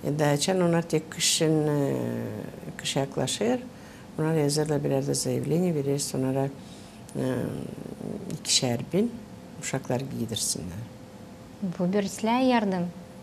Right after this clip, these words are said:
Speaker 1: Da, yaparız öyle de onlara.
Speaker 2: Ани, севинсинер, ани, олардын уша-, айлелеринде бар чок ушак да, биздин
Speaker 1: Да.
Speaker 2: келечегибиз, э, баалы ушаклардын пайдаланмасына бу дүйнөдө.
Speaker 1: Э, бизде бар бир, э,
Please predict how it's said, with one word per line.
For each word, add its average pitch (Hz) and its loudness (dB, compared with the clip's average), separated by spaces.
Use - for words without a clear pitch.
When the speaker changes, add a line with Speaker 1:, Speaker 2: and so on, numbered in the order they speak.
Speaker 1:
Da, 143 -2
yaparız 151 -2
öyle 139 4
de 135 0
onlara. 120 -2
Speaker 2:
Ани, 214 10
севинсинер, 233 12
ани, 233 12
олардын 226 12
уша-, 220 12
айлелеринде 214 12
бар 220 12
чок 214 6
ушак 247 10
да, 196 10
биздин 190 8
Speaker 1:
Да. 208 8
Speaker 2:
келечегибиз, 202 10
э, 233 10
баалы 208 12
ушаклардын 247 8
пайдаланмасына 269 10
бу 202 10
дүйнөдө. 175 4
Speaker 1:
Э, 147 4
бизде 165 8
бар 180 8
бир, 175 6
э, 143 6